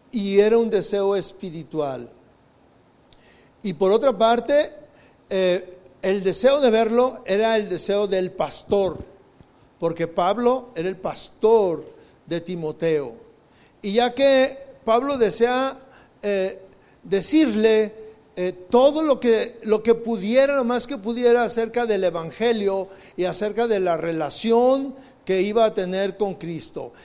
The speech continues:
Y él dice, "Me acuerdo de ti,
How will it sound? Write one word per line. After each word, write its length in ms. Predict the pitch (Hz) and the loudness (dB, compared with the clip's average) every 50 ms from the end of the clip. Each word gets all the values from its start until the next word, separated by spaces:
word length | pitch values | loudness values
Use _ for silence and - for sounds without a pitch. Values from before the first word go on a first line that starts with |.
| - - - | -20 -10 -2
Y 120 | 208 226 | 2 2
él 200 | 269 285 302 302 | 4 4 2 0
dice, 500 | 285 277 269 220 - 226 208 185 175 - - - - _ _ _ _ - | 0 -2 -2 0 0 -2 -2 -2 -4 -8 -14 -20 -20 _ _ _ _ -2
"Me 140 | 226 220 | 0 0
acuerdo 540 | 226 202 - 220 233 269 277 285 285 311 311 | 0 0 -2 0 4 6 6 6 4 0 -2
de 160 | 277 269 247 | 0 0 0
ti, 480 | 226 - - 233 214 202 180 160 143 127 | -2 -2 -4 -6 -6 -4 -6 -8 -10 -12